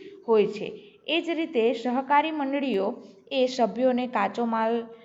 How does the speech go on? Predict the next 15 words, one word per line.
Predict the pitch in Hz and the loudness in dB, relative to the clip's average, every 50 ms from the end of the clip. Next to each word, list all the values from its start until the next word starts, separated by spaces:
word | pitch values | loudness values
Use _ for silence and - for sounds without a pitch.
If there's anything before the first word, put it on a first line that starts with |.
| - _ _ | -20 _ _
સામાન | - - 226 220 220 220 220 220 226 | -6 -2 0 0 2 2 0 0 2
હોય, | 233 226 214 214 214 220 233 233 | 2 2 2 2 2 2 0 -2
સાધનો | 220 - 202 190 196 190 220 220 220 220 | -2 0 0 0 0 0 0 0 0 0
હોય, | 226 226 214 220 | 0 0 0 0
ઓજારો | - - 214 208 208 214 214 214 214 220 220 | 0 0 0 0 0 0 0 0 0 0 -2
હોય, | 214 208 208 220 - 214 254 | -2 0 0 0 -2 -2 -4
એ | 294 | -6
પણ | 294 302 311 330 339 349 349 349 - - - - _ _ _ _ _ _ _ - | -6 -6 -6 -4 -2 -2 -2 -4 -8 -14 -20 -20 _ _ _ _ _ _ _ 2
ઓછા | 247 262 269 262 269 285 277 | 4 4 4 2 -2 -4 -4
કે | 269 285 320 | -4 -4 -4
વ્યાજબી | 277 220 220 202 202 202 202 196 - 262 269 | 0 2 4 4 4 2 0 -4 -4 -4 -4
ભાવે | 220 240 226 214 196 196 226 233 | -4 -4 -2 -2 0 0 0 -2
પૂરા | 226 - 202 208 214 214 | -2 -4 -2 0 2 2
પાડવામાં | 214 208 196 185 185 185 190 202 202 202 196 185 | 2 0 -2 -2 -2 -2 -2 0 0 0 0 -2
આવતા | 202 - - - 220 285 381 | -4 -4 -2 0 2 2 2